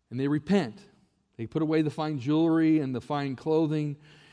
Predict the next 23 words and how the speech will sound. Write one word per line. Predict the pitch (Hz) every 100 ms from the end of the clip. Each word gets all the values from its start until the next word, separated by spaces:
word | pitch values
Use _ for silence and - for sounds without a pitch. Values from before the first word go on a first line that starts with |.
| -
and | 131 143
they | 143
go, | 139 135
"We | 120 156
gotta | 180 143
rethink. | 123 131 131 156 117 127
We |
gotta | 165 151
redefine | 139 151 - 151 143
what | 127
success | - - - 160 -
is. | 175 147
We | 165
gotta | 170 143
re-examine | 139 147 143 175 214 196 _ _ _ 143 127 143 143
our | 123
values | 113 143 165 185 185 185 147
and | 139
our | 123
priorities | - 131 139 170 185 185 170
and | 151
our | 127 120
hearts." | 170 170 170 165 -